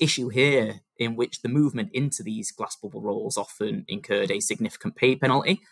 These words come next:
not only immediately, but across the career, in which there's no promotion opportunities available to them, in which they exist in isolation from the career path. And if a person within one of these glass bubble positions was actually to pursue a promotion,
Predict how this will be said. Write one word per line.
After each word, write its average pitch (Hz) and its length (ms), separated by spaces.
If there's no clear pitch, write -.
not 151 140
only 127 300
immediately, 117 640
but - 200
across - 380
the - 80
career, 113 500
in 117 200
which - 320
there's 110 200
no 127 240
promotion 113 460
opportunities - 560
available 131 460
to - 120
them, 165 200
in 113 120
which 104 220
they 104 260
exist 131 420
in 131 80
isolation 110 500
from 139 240
the 123 80
career 101 400
path. - 380
And 139 160
if 139 140
a 131 40
person 113 360
within 127 260
one 117 140
of 104 80
these 113 180
glass - 260
bubble 107 180
positions - 460
was 110 180
actually 110 280
to - 120
pursue - 280
a 139 60
promotion, 147 580